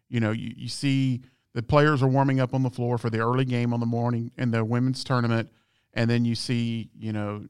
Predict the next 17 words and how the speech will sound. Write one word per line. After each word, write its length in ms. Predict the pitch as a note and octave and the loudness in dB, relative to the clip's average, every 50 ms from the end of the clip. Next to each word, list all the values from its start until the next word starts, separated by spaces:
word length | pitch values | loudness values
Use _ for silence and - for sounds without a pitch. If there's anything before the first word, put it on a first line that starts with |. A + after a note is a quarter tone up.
| _ _ - | _ _ -4
John 260 | - A#2 A#2 A#2 A#2 | -2 -2 0 0 0
Williams, 400 | A2+ A2+ A2+ A2+ A2+ A2+ G#2+ - | -2 -2 -2 -2 -4 -4 -6 -6
the 140 | A#2 A2 G#2+ | -6 -6 -4
deputy 340 | G#2+ A#2 A2+ G#2+ - - | -2 -2 -2 -2 -4 -6
commissioner 400 | G#2+ - A2 G#2+ G#2+ G#2 A2+ G#2 | -6 -4 -2 -2 -2 -2 -4 -4
of 60 | G#2 G2+ | -4 -4
the 100 | G#2+ G2+ | -6 -6
Southland, 540 | - - A2+ G#2+ G#2+ - - G2+ G2+ G2+ | -2 0 0 0 0 -2 -4 -8 -8 -6
come 180 | - G#2+ G#2+ G#2 | -6 -4 -4 -2
over, 320 | G2+ G2 F#2+ G#2 G#2 G2+ | -4 -4 -4 -4 -4 -4
and 80 | G2+ G#2 | -4 -4
he's 260 | G#2+ A2 A2 G#2+ - | -4 -4 -4 -6 -6
talking 360 | - - A#2 A2 - - G#2+ | -6 -4 -4 -4 -4 -4 -6
to 40 | G#2+ | -4
the 120 | G#2 G#2+ G#2 | -4 -6 -6
officials, 560 | G2+ - - A2 G#2+ - A#2 G#2+ G#2 G2 A2 | -6 -6 -8 -8 -6 -6 -8 -8 -8 -8 -6
and 180 | G#2 G2+ G#2 | -6 -8 -8